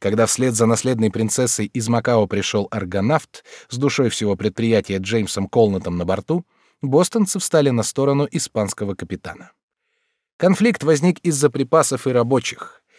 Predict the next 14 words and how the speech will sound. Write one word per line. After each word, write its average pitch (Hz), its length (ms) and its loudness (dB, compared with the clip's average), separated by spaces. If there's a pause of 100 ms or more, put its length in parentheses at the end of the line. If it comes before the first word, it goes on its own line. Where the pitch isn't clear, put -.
(200)
Мартинес 131 440 2
сразу 156 360 4
понял, 156 260 2
что - 160 -2
британцы 127 500 0
собираются 123 520 0
обустроиться 127 580 0
в 101 60 -2
его 107 220 2
владениях, 135 640 0
и 175 60 0
велел 131 340 2
им 120 160 2
убраться. 98 760 -6